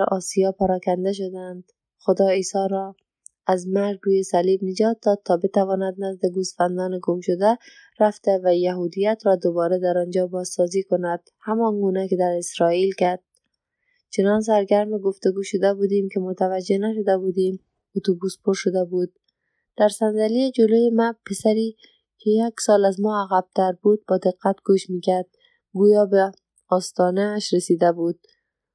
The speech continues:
با صدای خرخر توهین‌آمیز نگاهی به من کرد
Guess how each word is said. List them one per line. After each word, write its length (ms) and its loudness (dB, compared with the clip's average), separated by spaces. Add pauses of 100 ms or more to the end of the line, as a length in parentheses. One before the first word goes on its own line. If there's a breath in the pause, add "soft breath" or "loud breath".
(120)
با 140 4
صدای 500 2
خرخر 440 -2 (420)
توهین‌آمیز 800 0
نگاهی 400 4
به 140 0
من 260 -6
کرد 240 0